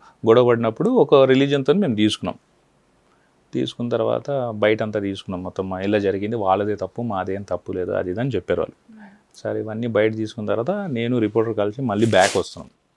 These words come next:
పోలీస్ స్టేషన్ almost దగ్గర దగ్గరకు వచ్చే మూమెంట్‌లో group of peoples ఉన్నారు, వేరే కమ్యూనల్ వాళ్ళు, కమ్యూనిటీ వాళ్ళు,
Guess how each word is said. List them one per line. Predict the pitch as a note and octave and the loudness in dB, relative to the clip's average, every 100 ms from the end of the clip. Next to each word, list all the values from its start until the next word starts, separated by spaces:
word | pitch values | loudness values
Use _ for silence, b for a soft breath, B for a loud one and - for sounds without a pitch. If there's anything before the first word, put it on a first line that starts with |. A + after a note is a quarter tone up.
| _ - | _ -8
పోలీస్ | F#2+ G2 | -6 -6
స్టేషన్ | - G2+ G2 | -6 -8 -6
almost | F2+ G2 G2 | -8 -6 -6
దగ్గర | F#2 F#2+ G2+ | -6 -6 -4
దగ్గరకు | F#2+ A#2 A#2+ | -2 -2 -2
వచ్చే | F#2+ - A2 | -4 -4 -8
మూమెంట్‌లో | G2+ A2 B2 A#2+ G2 C#3 - _ _ _ b b b b - B2+ | -6 -6 -6 -2 -2 -2 -6 _ _ _ b b b b -2 6
group | A3 B3+ | 6 6
of | - D#3 - - | 4 2 2 2
peoples | C3+ E3 A#2+ | 2 2 0
ఉన్నారు, | F#2 - - | -6 -6 2
వేరే | B2 D3 | 8 8
కమ్యూనల్ | - G#2+ F#2 E2 E2 | 6 -2 -6 -8 -10
వాళ్ళు, | - - _ - A#3+ | -16 -18 _ -14 -4
కమ్యూనిటీ | A#2+ A2+ G2+ - | -2 0 0 -2
వాళ్ళు, | D#2+ | -4